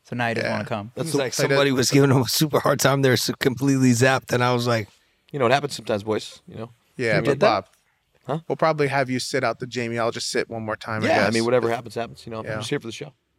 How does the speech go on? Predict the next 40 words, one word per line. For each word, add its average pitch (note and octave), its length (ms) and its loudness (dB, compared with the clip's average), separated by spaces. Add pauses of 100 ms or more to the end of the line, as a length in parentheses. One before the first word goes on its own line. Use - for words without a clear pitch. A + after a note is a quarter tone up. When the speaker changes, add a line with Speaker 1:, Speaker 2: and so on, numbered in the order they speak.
Speaker 1:
Fuck, - 340 -6
you C3 80 0
begged C3 240 2
him G#3 100 4
that C#3 160 4
much? E3 380 -6 (100)
Speaker 3:
Nah, - 120 -18 (200)
we're - 100 -16
good. - 240 -16 (400)
Don't - 180 -18
you - 80 -14
worry E2 120 -12
about F#2+ 160 -18
it, D#2 60 -20
we're - 60 -20
good. D2+ 220 -20 (640)
Speaker 1:
He B2+ 80 -4
said C3+ 120 -2
he's B2 100 -2
not A#2+ 120 -2
coming A#2 220 -2
now. F#2 160 -8 (1080)
Speaker 3:
Is A2 100 -14
what C3 120 -4
it C#3+ 60 0
is. - 240 -12 (680)
Speaker 1:
Fuck. - 200 -12 (160)
He - 60 -16
said D3+ 140 4
he's B2+ 80 0
going C3 180 4
on B2+ 100 2
Impulsive. A#2+ 380 0
Speaker 2:
Bob D#3+ 140 4
scares F3 320 2
off E3 160 2
a D#3 40 4
lot D3 540 2
of D3+ 100 -2
people. C3 380 -4